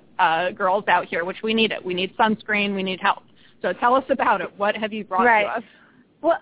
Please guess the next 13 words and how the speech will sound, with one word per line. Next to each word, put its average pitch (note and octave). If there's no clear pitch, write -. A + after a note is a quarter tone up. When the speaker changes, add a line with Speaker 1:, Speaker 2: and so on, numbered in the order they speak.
Speaker 2:
actually, D#4
you B3
know, A#3+
it's C#4+
kind F#4+
of D4+
ground B3
floor. A3
Um, A3
Arbonne's C#4
been E4+
around D4+
for C4+